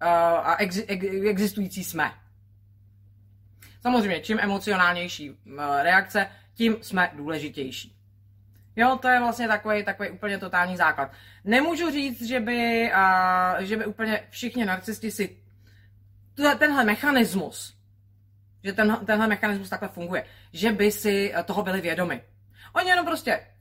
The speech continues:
vědí, co je prostě potřeba z jejich strany udělat, aby se cítili líp.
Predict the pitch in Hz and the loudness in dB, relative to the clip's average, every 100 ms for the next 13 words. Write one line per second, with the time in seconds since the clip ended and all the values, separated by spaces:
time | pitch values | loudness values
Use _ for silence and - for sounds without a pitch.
0 | _ _ _ 160 170 175 180 220 269 320 | _ _ _ -10 -6 -4 0 2 2 -2
1 | 349 - - - - - - - 370 370 | -8 -20 -20 -20 -20 -20 -16 2 4 4
2 | 359 - _ _ 262 269 269 - 240 - | 0 -16 _ _ -4 -2 -4 -10 -10 -8
3 | 269 254 247 247 240 - 277 277 277 294 | 0 2 2 0 -4 -2 2 4 4 2
4 | 220 240 240 - 233 220 160 - _ 208 | -4 -4 -4 -4 -2 0 -4 -10 _ -6
5 | 190 214 226 226 190 214 170 - 208 196 | 4 6 6 2 -2 -2 -4 -4 -4 0
6 | 196 175 185 - | -2 -2 -4 -8